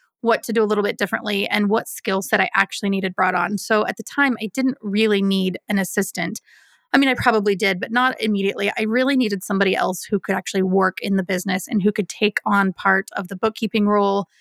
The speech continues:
and somebody who really understood accounting. That was the hire I should have made. And ultimately, that ended up being my second hire. And that was three and a half years ago. And that team member is actually still with me. And she is such a rock star,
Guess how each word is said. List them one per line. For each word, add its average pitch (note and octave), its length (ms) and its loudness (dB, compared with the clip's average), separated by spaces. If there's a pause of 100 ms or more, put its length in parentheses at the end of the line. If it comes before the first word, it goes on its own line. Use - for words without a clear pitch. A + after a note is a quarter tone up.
(220)
and B3 140 2
somebody C4+ 300 2
who A3 160 0
really G#3+ 300 4
understood G3 420 0
accounting. F#3+ 640 -4 (200)
That B3 220 4
was C4+ 140 0
the A3 120 2
hire G3+ 380 4
I G3 120 -6
should - 360 0
have F#3 220 -2
made. F#3 400 -2 (380)
And G#3+ 420 2
ultimately, G#3 460 0
that G3 280 4
ended G3+ 180 -4
up G3 120 0
being G3 160 -2
my F#3+ 140 0
second G#3+ 460 -2
hire. F#3 500 2
And G3 340 0 (220)
that G#3+ 200 4
was G3+ 400 0 (360)
three A3 260 0
and A3 80 4
a G#3+ 40 -2
half G#3+ 200 -2
years G3+ 220 2
ago. G3 340 2 (380)
And A3 120 4
that A3+ 200 2
team A3 160 0
member G#3+ 240 2
is G3 120 -4
actually G3 380 -4
still G3 280 0
with F#3+ 200 0
me. G3 200 -2
And G3+ 160 -4
she G#3+ 200 -2
is G3 100 -4
such - 340 -2
a F#3+ 60 0
rock F3+ 220 -2
star, F3+ 340 -2